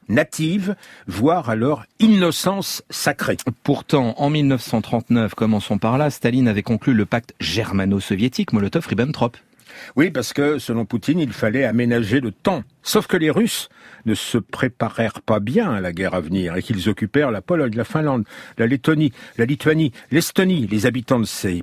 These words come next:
Speaker 1: pays se souviennent que la guerre, pour eux, a commencé dès mille neuf cent trente-neuf et non pas, comme il est répété, en mille neuf cent quarante et un, avec l'assaut allemand, pendant lequel, soit dit en passant, les Juifs des zones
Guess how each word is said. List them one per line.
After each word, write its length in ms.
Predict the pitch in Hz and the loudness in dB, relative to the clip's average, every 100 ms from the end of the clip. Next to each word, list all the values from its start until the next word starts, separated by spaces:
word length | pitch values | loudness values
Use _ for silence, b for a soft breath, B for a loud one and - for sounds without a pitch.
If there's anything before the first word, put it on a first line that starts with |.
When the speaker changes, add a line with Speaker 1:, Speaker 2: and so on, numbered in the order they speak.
| - | -2
Speaker 1:
pays 240 | 123 196 | 0 2
se 180 | 226 - | 0 -2
souviennent 680 | 107 - 151 117 180 240 247 | -2 0 0 2 2 4 2
que 120 | - | 0
la 120 | 110 101 | 0 0
guerre, 380 | 104 180 220 - - | 2 2 0 -4 -6
pour 320 | - 127 120 | 2 4 4
eux, 140 | 202 254 | 2 0
a 80 | 147 | 0
commencé 560 | 151 139 135 - 131 | 0 0 -2 0 -2
dès 300 | 101 175 269 - | 0 0 0 -2
mille 120 | 131 113 | -2 -2
neuf 120 | 104 | -2
cent 160 | 113 | -4
trente-neuf 480 | 107 110 - 214 - | -4 -4 0 0 0
et 60 | 117 | 0
non 120 | 107 | 0
pas, 180 | - 208 | 0 -2
comme 200 | - 107 | -2 0
il 80 | 101 | 0
est 60 | |
répété, 480 | 87 104 110 208 233 B B | 0 -2 0 0 -2 B B
en 100 | 92 | -2
mille 140 | 95 107 | 0 0
neuf 140 | 95 | 0
cent 140 | - 208 | -2 0
quarante 380 | - 104 110 | 0 -2 0
et 80 | 123 | 0
un, 160 | 160 220 B B B | 0 -2 B B B
avec 360 | 101 104 107 - B B | -2 0 -2 -6 B B
l'assaut 440 | 117 135 - 233 - | 0 0 2 2 2
allemand, 400 | 147 147 131 98 B B B | 0 2 0 -2 B B B
pendant 240 | - 175 196 | 0 2 2
lequel, 500 | 160 - 156 180 220 | 2 2 2 2 -2
soit 260 | 143 - 151 | -8 -4 -2
dit 120 | 151 | 0
en 80 | 131 | 0
passant, 460 | 117 131 - 196 214 | 0 -2 0 -2 2
les 180 | 123 123 | 2 2
Juifs 520 | 147 220 175 - - | 2 2 2 -4 -12
des 280 | 120 110 131 | -6 0 2
zones 340 | 110 131 101 | 2 2 0